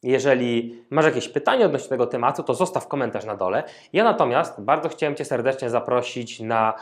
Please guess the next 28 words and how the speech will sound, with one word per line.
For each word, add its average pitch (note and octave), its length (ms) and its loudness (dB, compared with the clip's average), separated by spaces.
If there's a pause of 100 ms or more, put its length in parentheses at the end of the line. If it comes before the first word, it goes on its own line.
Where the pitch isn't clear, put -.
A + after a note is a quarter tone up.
(220)
webinar, D3+ 540 4 (200)
który C3 800 4
odbędzie C#3 540 2
się B2 560 0
trzynastego F#3 520 -4
maja E3 320 4
o C#3+ 60 2
godzinie C3+ 260 -2
dwudziestej. B2+ 840 0 (680)
Y, A#2+ 260 0
link D#3 460 2
znajdziesz A#2 400 0
w G#2 40 -4
opisie, C#3 580 -2 (380)
gdzie C3+ 440 2
będę G3 260 4
opisywał D#3 720 2 (260)
wizję C3 680 0 (160)
continuous A#2+ 380 -6
integration, A2 600 -4
continuous A2 340 -10
delivery, F#2+ 520 -4
continuous F#2+ 380 -14
deployment, F2 580 -8 (260)
dlaczego G#2+ 320 -6
tak G#2 120 -8
to G#2+ 120 -8
działa, F#2 460 -4